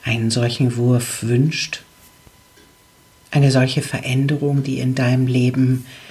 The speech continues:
den entscheidenden Wendepunkt bringt? Hast du auch den Wunsch, dass etwas Altes geht und etwas Neues beginnt?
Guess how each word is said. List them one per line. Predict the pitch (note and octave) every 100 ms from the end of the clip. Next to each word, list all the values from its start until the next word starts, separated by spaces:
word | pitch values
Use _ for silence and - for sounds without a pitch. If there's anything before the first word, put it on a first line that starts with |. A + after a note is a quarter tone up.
| - - - -
den | B2+ A#2+ A#2+ B2
entscheidenden | C3+ B2 - - B2+ C3 C3+ C3 C3+ C3+ C3+ - _ _ _ - - -
Wendepunkt | B2+ C3+ C#3+ D3+ D#3 -
bringt? | - D#3 F#3+ - - - _ _ _ _ _ _ _ _ _ _ - _ -
Hast | - -
du | -
auch | C#3
den | - C3+ A#2+
Wunsch, | C3 C#3 - - - - - - -
dass | B2
etwas | C3 C3 B2+ - -
Altes | - B2+ B2+ B2+ -
geht | - B2+ C3
und | B2+
etwas | A#2 A#2+ A#2+ -
Neues | B2 A#2+ A#2+ -
beginnt? | C3 B2+ A#2+ C#3+ D#3+ -